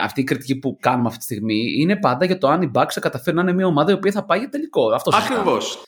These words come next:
Speaker 1: Δεν συζητάμε για το αν θα πλασαριστεί απλά ψηλά, ούτε συζητάμε το αν θα,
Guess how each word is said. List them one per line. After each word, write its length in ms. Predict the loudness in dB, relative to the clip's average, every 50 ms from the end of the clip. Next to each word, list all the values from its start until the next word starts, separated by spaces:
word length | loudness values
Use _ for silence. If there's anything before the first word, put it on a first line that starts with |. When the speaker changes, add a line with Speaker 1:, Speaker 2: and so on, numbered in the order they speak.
| _
Speaker 1:
Δεν 120 | _ -2 0
συζητάμε 440 | 0 0 0 0 2 2 2 2 0
για 120 | 0 0
το 120 | 0 2 2
αν 160 | 2 2 0
θα 120 | -2 -4
πλασαριστεί 540 | -4 -4 -4 -2 0 0 0 0 -2 -2 -2
απλά 320 | -2 0 0 0 0 0 0
ψηλά, 520 | -2 -4 -4 -2 -2 -2 0 -2 -2 -4 -10 _ _ _ _ _ _
ούτε 160 | 0 0 2
συζητάμε 320 | 2 4 4 2 2 4
το 120 | 4 4 4
αν 180 | 6 4 2
θα, 280 | 2 0 0 0 0